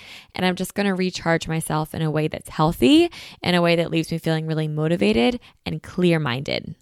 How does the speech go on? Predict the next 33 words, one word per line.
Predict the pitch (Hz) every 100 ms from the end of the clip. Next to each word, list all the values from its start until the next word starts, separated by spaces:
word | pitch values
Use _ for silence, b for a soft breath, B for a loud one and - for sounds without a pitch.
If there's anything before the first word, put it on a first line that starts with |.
| _
I | 185
wanna | 196
tell | 247 208
you |
guys | 185 180
a | 175
really | 170 170
quick | - -
story | - 160 156 156
that | 160
I've | 160 160
never | 160 160 160 160 -
told. | - - 160 156 - - B B B B -
Um, | 175 165 - - _ -
it's | -
actually | 175 - 233
really | 170 160 160
interesting. | - 160 160 160 - 98 -
So | - 185 170 170 -
when | 190 180
I | - 185
was | 240 262
a |
member | 202 165 165 165
at | 156 160
Lifetime, | 160 156 - 175 170 175 -
they | 170 165
had | 156 165
these | 165 165
meditation | 156 156 151 156 156 147 -
classes, | - 147 - 226 294 - - B B B B B B
and, | 208 196 185 -
oh, | 175